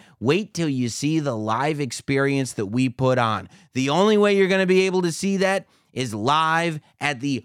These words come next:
world-famous Comedy Store. You know, they say the Comedy Store is haunted. Be there for yourself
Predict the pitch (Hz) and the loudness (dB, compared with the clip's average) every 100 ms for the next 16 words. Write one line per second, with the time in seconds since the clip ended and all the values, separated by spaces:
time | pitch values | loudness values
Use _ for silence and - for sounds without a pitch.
0 | - 110 113 139 208 254 254 247 277 _ | -8 -10 -4 0 2 2 0 -4 -10 _
1 | _ 185 190 185 185 175 - _ _ 143 | _ -6 -6 -6 -8 -10 -18 _ _ -4
2 | 143 127 107 - 95 - _ - 110 113 | -2 -2 -4 -8 -12 -14 _ -8 -4 -4
3 | 113 127 110 127 127 123 113 123 120 101 | -4 -4 -4 -2 -2 -2 -4 -2 -2 -4
4 | - 135 147 180 190 _ _ _ _ 107 | -6 -6 -6 -10 -10 _ _ _ _ -6
5 | 135 214 247 208 202 202 180 - 180 185 | -2 0 -2 0 0 0 0 0 0 2
6 | 170 165 151 - 180 196 240 - | 2 2 0 -2 0 2 0 -4